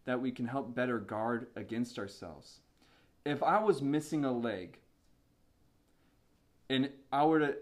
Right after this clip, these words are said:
and I were to never acknowledge it, could you see how, how that would have so much potential to set me up for error? If I were to never address it, or if I had a, an open wound on my arm,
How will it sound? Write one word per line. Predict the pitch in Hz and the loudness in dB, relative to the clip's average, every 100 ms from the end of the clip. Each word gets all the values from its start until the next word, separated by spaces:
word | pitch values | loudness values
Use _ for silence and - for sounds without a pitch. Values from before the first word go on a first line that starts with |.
| - | -2
and | 143 | 2
I | 135 135 | 4 4
were | 131 | 2
to | 131 | 2
never | 123 139 170 190 | 2 2 2 0
acknowledge | 143 131 135 131 113 95 | 0 0 0 0 -2 -6
it, | 80 - _ - | -12 -14 _ -6
could | 151 | -4
you | 147 | -2
see | 147 214 | -4 -6
how, | 214 196 175 - - | -2 0 2 0 -4
how | - 143 139 | -4 -2 0
that | 135 123 | 0 0
would | 127 113 - _ _ _ _ - _ - - - | -2 -2 -8 _ _ _ _ -20 _ -20 -20 -6
have | 143 127 | -2 -2
so | - 156 156 | -2 -2 0
much | 160 - | 0 -4
potential | 123 - 139 135 123 | -10 -6 -4 -4 -6
to | 120 | -4
set | 113 131 120 | -6 -4 -2
me | 127 | -2
up | 120 - | -2 -6
for | - 107 | -10 -8
error? | 107 110 117 120 - _ _ _ _ _ _ _ _ _ _ _ _ _ _ _ _ _ | -4 -2 -2 -6 -16 _ _ _ _ _ _ _ _ _ _ _ _ _ _ _ _ _
If | 135 135 | -2 4
I | 139 | 6
were | 139 135 | 6 4
to | 127 | 4
never | 135 165 180 | 4 4 4
address | 160 151 139 | 2 2 0
it, | 113 | -2
or | |
if | 113 | -2
I | 139 143 | 2 4
had | 151 139 - - _ - | 4 2 -4 -14 _ 2
a, | 135 - - _ | 2 2 -4 _
an | 123 131 127 | 0 0 2
open | 151 175 180 170 151 127 113 | 6 6 6 4 4 2 4
wound | 139 151 127 104 98 - - | 6 6 4 0 -8 -14 -4
on | 127 127 | 0 2
my | 120 | 2
arm, | - 123 123 107 98 | 0 -2 -2 -2 -6